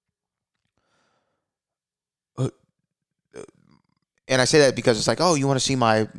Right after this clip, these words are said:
grandnephew? Here, let me show you on my phone." Pictures were different back in the day. I don't think that Marty really had too many pictures with Doc other than the iconic one in front of the clock tower, but that hadn't happened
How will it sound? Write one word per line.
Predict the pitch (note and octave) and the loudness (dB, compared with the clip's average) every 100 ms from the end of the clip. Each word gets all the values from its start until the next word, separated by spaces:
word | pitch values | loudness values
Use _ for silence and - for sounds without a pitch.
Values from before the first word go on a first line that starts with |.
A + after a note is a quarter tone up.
| - _ _ _ | -20 _ _ _
grandnephew? | B2+ C3 C#3+ D3 D#3 E3+ D#3 | 0 2 2 0 0 0 -2
Here, | C3 A#2 | 2 2
let | G#2+ | 2
me | B2 | -4
show | - B2 | -2 0
you | A#2 A2+ G#2+ | 2 0 -2
on | |
my | G#2 | -2
phone." | G2 C3+ A2+ _ _ _ _ _ _ _ _ - | -2 -2 -4 _ _ _ _ _ _ _ _ -4
Pictures | E3+ - D#3 B2 - | -2 2 2 2 -4
were | G1+ C3 | -2 0
different | A#2 C#3 D3 A2 | 2 2 0 0
back | A2+ G#2 | 0 -2
in | G#2+ | -6
the | |
day. | G#2+ G#2+ G#2 A#2+ _ _ - | -4 -2 -2 -4 _ _ -2
I | |
don't | C3+ B2+ | 0 0
think | - C3+ - | 0 0 0
that | B2 - _ - | -4 -4 _ -4
Marty | A2+ B2 B2 | 2 4 4
really | A#2 A#2+ A2+ | 0 0 0
had | A#2 A#2+ | 0 -2
too | - | -2
many | B2 A#2 | -2 0
pictures | B2 - G#2+ | 0 -2 -4
with | A2 | 0
Doc | A#2 B2 - | 2 2 2
other | A2+ A2+ | -2 0
than | |
the | A2+ A2+ | 0 -2
iconic | A#2 - A#2+ A#2 | -2 0 0 0
one | A#2+ | -4
in | A2+ | -4
front | - A2+ | -4 -4
of | |
the | - | 2
clock | C3 E3+ | 2 2
tower, | C#3 B2 | 2 2
but | A#2 | 2
that | B2 C#3+ | -2 0
hadn't | D#3+ D#3 C3+ | 0 -2 -2
happened | C#3 F3 - C3+ B2 | -2 -2 0 -2 -4